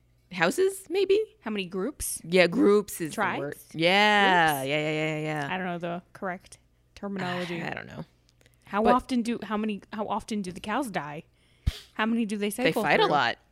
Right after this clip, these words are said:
Speaker 2: For there to be that many widows?
Speaker 1: I, I guess. I
Speaker 2: Damn.
Speaker 1: don't know.
Speaker 2: Wild.
Speaker 1: Maybe, what it, I, I don't, are they,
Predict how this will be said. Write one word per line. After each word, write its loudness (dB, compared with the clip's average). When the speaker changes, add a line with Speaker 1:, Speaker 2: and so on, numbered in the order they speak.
Speaker 2:
For -8
there -2
to -6
be -6
that -4
many -4
widows? -6
Speaker 1:
I, -4
I -10
guess. -2
I -12
Speaker 2:
Damn. -8
Speaker 1:
don't -8
know. -4
Speaker 2:
Wild. -10
Speaker 1:
Maybe, 0
what 0
it, 0
I, -2
I -4
don't, -8
are 2
they, 0